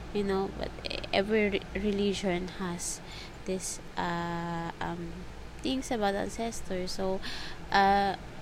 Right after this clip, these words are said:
as for me, when I was elementary, you know, um, there, there was this love,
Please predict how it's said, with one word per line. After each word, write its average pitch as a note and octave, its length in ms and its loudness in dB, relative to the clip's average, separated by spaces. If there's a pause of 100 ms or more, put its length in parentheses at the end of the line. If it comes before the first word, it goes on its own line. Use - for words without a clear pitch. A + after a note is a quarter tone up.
(500)
as - 220 4
for B3 140 6
me, A#3+ 140 2
when G#3+ 200 4
I G#3+ 60 4
was G#3 240 2
elementary, F3+ 1000 6
you F#3 60 0
know, F3+ 180 -2
um, - 380 4 (640)
there, C4+ 180 6 (180)
there A#3 240 8
was A#3 180 8
this - 300 2
love, E3 300 4